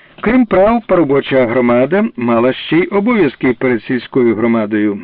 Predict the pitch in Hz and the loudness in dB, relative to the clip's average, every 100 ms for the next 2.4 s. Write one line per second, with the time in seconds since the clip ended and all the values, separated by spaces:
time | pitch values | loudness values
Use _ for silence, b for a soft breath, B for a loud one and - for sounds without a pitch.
0 | - - 147 156 190 220 254 - 147 - | -12 -4 -2 0 0 0 0 -2 -6 -4
1 | 131 135 120 113 113 - 113 110 110 175 | -4 -2 0 2 0 -2 -2 0 2 0
2 | 202 131 - 113 | 0 -6 -4 -6